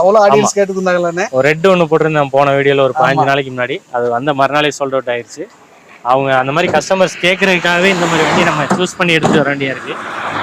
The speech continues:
Speaker 2: வண்டி நல்லா இருக்கும், செவன் சீட்டர்ல அருமையான வண்டி, மைலேஜ் கொடுக்கக்கூடிய வண்டி, மெயின்டெனன்ஸ் இல்லாத வண்டி இந்த வண்டி. ஏன்னா, இப்போ வர நோ-, Neo Bolero, டி யு வி, மஹேந்திரா Bolero, அதுதான் அப்பவே போட்டிருக்காங்க.
Speaker 1: இதுல க்ரூஸ்
Speaker 2: க்ரூஸ் கண்ட்ரோல்
Speaker 1: கண்ட்ரோல்
Speaker 2: முதல் கொண்டு வந்துரும்.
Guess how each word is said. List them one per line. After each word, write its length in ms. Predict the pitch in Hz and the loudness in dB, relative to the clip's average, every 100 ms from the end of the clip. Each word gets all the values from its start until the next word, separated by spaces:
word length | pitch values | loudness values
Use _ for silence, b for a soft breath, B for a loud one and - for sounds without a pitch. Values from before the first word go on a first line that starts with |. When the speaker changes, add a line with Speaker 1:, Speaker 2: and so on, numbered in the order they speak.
| - - - 139 | -6 -6 -6 -2
Speaker 2:
வண்டி 180 | 156 180 147 | 0 2 2
நல்லா 160 | 165 160 | 2 2
இருக்கும், 260 | 135 147 - - - 143 | 0 -2 -6 -14 -6 0
செவன் 260 | 156 180 185 | 0 0 -2
சீட்டர்ல 340 | 170 165 185 143 | -4 -2 2 2
அருமையான 360 | 139 156 165 147 | 0 0 2 0
வண்டி, 180 | 131 - - - - - - - - | -2 -8 -12 -12 -10 -6 -2 0 2
மைலேஜ் 380 | 147 175 175 156 151 | 2 2 -2 -4 -8
கொடுக்கக்கூடிய 480 | 147 151 143 143 135 | -6 -4 -2 -2 -2
வண்டி, 180 | 127 147 - - 143 | -6 -10 -12 -16 -10
மெயின்டெனன்ஸ் 440 | 151 160 156 143 143 | -6 -4 -4 -6 0
இல்லாத 220 | 147 156 131 | 2 2 -2
வண்டி 140 | 120 | -8
இந்த 60 | 113 | -18
வண்டி. 160 | 107 - - - - - - - - | -20 -18 -14 -14 -14 -18 -18 -18 -8
ஏன்னா, 140 | 170 165 | -4 0
இப்போ 140 | 160 156 | 4 4
வர 80 | 202 202 175 156 143 | 4 4 4 2 0
நோ-, 260 | 165 156 139 | -2 -2 -2
Neo 160 | 180 214 180 | 0 2 2
Bolero, 320 | 175 180 180 196 - - - - - - | 4 4 4 2 -6 -18 -20 -20 -18 -4
டி 100 | 190 202 | 0 2
யு 100 | 202 180 | 2 2
வி, 100 | 180 180 - - - - - | 0 -2 -6 -14 -16 -18 -6
மஹேந்திரா 320 | 151 170 170 160 147 | -2 -2 0 0 2
Bolero, 320 | 151 156 156 - | 2 2 0 -6
அதுதான் 400 | 120 120 147 175 160 | -6 -4 0 0 0
அப்பவே 260 | 160 160 | -2 -2
போட்டிருக்காங்க. 420 | 151 147 214 135 | 0 -2 -2 -2
Speaker 1:
இதுல 80 | - | 0
க்ரூஸ் 160 | 190 226 | 2 2
Speaker 2:
க்ரூஸ் 120 | 226 | 2
கண்ட்ரோல் 280 | 202 190 185 | 2 2 4
Speaker 1:
கண்ட்ரோல் 60 | 185 | 2
Speaker 2:
முதல் 140 | 196 | 2
கொண்டு 160 | 190 147 | 0 -2
வந்துரும். 240 | 123 | -4